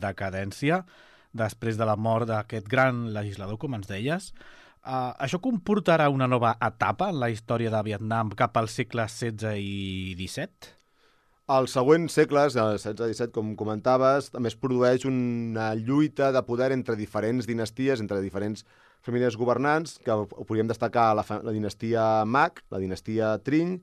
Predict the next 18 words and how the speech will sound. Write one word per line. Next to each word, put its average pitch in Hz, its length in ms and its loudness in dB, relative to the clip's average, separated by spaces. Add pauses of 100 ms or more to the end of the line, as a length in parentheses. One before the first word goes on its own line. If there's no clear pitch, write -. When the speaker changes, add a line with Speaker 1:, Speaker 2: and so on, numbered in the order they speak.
(360)
Speaker 2:
i 139 460 4
la 113 100 4
dinastia 113 400 0
o 113 80 0
família 113 560 2
Nguyen, 123 560 2 (240)
que 107 160 2 (220)
anirem 104 180 -4
comentant. 92 540 -6 (380)
El 113 120 0
mil 135 160 0
cinc-cents 127 260 -4
vint-i-set 120 340 -2
la 101 100 -2
dinastia 101 420 -2
Mac 110 240 -2
s'apodera 101 400 0
de 98 140 2